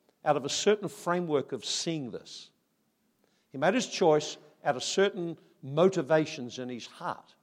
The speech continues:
When you have a look at it and what happens. Now, if you, here's the thing. It says he journeyed east. If you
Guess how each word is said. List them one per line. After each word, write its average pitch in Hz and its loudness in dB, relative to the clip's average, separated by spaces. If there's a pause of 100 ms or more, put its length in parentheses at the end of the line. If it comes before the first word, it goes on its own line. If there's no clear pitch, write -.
(680)
When 175 -14
you 175 -4
have 175 2
a 170 0
look 175 0
at 107 0
it 101 -6
and 113 -8
what 135 0
happens. 139 -6
Now, 147 -2 (260)
if 170 0
you, 170 0 (500)
here's 240 2
the 220 0
thing. 135 -2 (460)
It 143 -4
says 170 2
he 156 -4
journeyed 170 2
east. - -6 (1080)
If 160 -12
you 175 4